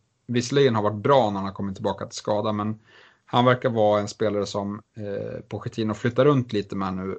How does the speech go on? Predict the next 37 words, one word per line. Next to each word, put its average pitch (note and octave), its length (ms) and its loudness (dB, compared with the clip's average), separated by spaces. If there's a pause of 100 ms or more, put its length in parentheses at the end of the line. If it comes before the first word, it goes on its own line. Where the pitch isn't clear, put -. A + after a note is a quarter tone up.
(160)
Eh, G2+ 280 -6
senast A#2+ 440 2
så A#2 60 -6
såg G#2+ 280 2
vi G#2 60 2
han G2+ 260 0
i G2 60 -4
en G2 160 -2
lite G2+ 200 -4
djupare G#2 600 -2
mittfältsroll. G2+ 800 0 (560)
Eh, G2+ 120 -4
och G2+ 260 -2
det B2 60 2
är A#2 40 6
ju G#2+ 100 4
ingenting G2 420 -4
som, G2 360 -2
eh, F#2+ 240 -6 (320)
som F#2+ 340 -4
är F#2+ 200 -6
speciellt - 600 -8
attraktivt - 640 -8
ur G2 220 -4
fantasy, G#2 680 -2 (200)
eh, G#2 360 -6
synpunkt A2 600 2
i - 40 -4
alla F#2 120 -4
fall. - 200 -4 (840)
Eh, G#2+ 200 4
bakåt C3+ 560 6
sett, A#2 400 0 (160)
där A#2 240 0
var A#2+ 120 4
vi A#2+ 80 2
lite, A2+ 440 0